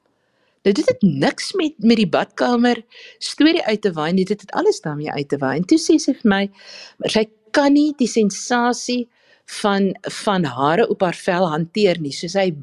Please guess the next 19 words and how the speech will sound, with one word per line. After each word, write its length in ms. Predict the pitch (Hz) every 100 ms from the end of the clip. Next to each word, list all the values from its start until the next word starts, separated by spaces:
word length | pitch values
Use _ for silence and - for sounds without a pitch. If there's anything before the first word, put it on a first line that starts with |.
| -
waks 400 | 190 285 - - _ _ -
haar 160 | 165 165 139
hele 220 | 151 165
lyf 480 | 160 139 104 107 - _ _ _ _ - - - -
om 80 | 208
van 180 | 190 226 -
al 80 | 262
die 100 | 311
hare 320 | 220 170 180 -
ontslae 540 | 190 185 - 214 208 196
te 100 | 196
raak 400 | 135 117 120 - - -
en 220 | 208 202 196 -
toe 100 | 277
gaan 200 | 254 247
die 120 | 226 180
lig 240 | 151 151
vir 200 | - -
my 140 | 175